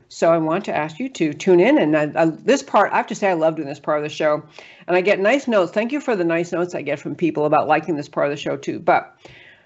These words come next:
Tr-, Trump's reopened the America Commission. It's a necessary commission with a critical purpose, and it does have a need for credibility.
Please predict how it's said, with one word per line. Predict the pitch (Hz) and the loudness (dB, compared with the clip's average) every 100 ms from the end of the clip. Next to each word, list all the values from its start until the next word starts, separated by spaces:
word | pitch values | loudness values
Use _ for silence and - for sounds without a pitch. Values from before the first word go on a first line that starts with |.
| _ | _
Tr-, | 247 233 - - | 0 0 0 -2
Trump's | 269 302 320 | 2 2 0
reopened | 277 220 190 202 196 | 0 2 2 2 0
the | 180 | 0
America | 170 165 185 | 0 -2 -4
Commission. | 180 196 165 165 139 160 - _ _ | -8 -6 -6 -6 -10 -12 -16 _ _
It's | 175 175 | -6 0
a | 165 | 2
necessary | 170 208 240 247 254 | 2 0 -6 -4 -4
commission | 247 214 180 180 202 | -2 0 2 2 0
with | 165 139 | -2 -2
a | |
critical | 139 196 208 214 | -4 -4 -2 -4
purpose, | - 185 180 180 - - - - _ _ _ | 0 0 2 0 -2 -16 -20 -20 _ _ _
and | 180 | 0
it | 170 | 2
does | 170 175 175 | 2 0 0
have | 208 | -2
a | 170 | 0
need | 165 160 | -2 -4
for | 175 | -8
credibility. | - 170 170 170 165 160 156 | -4 -2 0 0 0 -4 -8